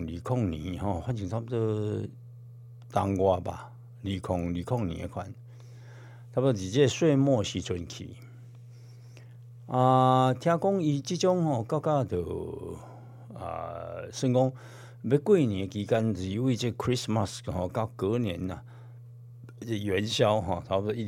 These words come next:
个月的时阵，即马各管区啊，拢非常重视的这种夜景的搭配的对话啦。那么听讲这个啊，是为二零一八年就开始，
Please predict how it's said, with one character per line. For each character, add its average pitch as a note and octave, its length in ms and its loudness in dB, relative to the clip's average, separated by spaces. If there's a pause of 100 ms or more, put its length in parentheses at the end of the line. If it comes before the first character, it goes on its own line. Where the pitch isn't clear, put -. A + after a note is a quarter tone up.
个 F2 60 -10
月 F#2+ 180 0
的 F#2+ 100 0
时 E2+ 160 -8
阵， - 160 -14 (920)
即 A#2 120 -4
马 A2 220 2
各 A#2 180 4 (160)
管 E2+ 240 0
区 F2+ 340 -4
啊， E2+ 100 -4
拢 G2 280 0
非 G2 240 -2
常 G2 320 -4
重 F2+ 260 -4
视 - 180 -10
的 F2+ 120 -12
这 G2+ 160 -10
种 F#2+ 240 -6
夜 B2 240 -4
景 - 260 -10 (320)
的 - 100 -14
搭 - 220 -2
配 F2+ 220 -4
的 D#2+ 200 -12
对 F2 160 -10
话 - 120 -16
啦。 - 260 -18 (1900)
那 D3+ 80 0
么 D#3 260 8
听 D#3 140 4
讲 F3+ 180 2
这 B2 300 2
个 G2 80 4
啊， - 180 -6
是 F#2 220 -6
为 A#2 240 -2
二 F2+ 520 -8
零 G2 120 -10
一 C3 80 -6
八 B2+ 180 -6
年 F2+ 240 -4
就 D#2+ 60 -8
开 - 200 -12
始， - 220 -10